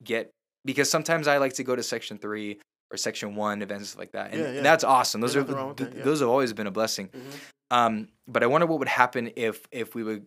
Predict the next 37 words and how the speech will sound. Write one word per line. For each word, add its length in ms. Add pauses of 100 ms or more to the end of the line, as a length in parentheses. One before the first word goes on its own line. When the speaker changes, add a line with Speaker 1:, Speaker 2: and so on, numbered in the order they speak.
(140)
Speaker 1:
congregate 400
more 220
with 220
the 300
leaders 420
within 340
that 240
one 200
section 460
Speaker 2:
Mm-hmm. 60
Speaker 1:
too, 320 (360)
you 100
know, 120
Speaker 2:
Yeah, 140
Speaker 1:
and 100
communicate 280
Speaker 2:
definitely. 200
Speaker 1:
with 120
them. 180 (440)
Speaker 2:
Definitely. 400
Speaker 1:
So, 440 (380)
Speaker 2:
Yeah, 100
Speaker 1:
yeah. 140 (220)
Speaker 2:
that's 240
my 120
goal. 280
Speaker 1:
It's 80
not 100
an 80
easy 180
question, 380
Speaker 2:
Definitely. 200 (280)
Speaker 1:
but 180
<laughs> 60
Speaker 2:
And 80
I 80
think 220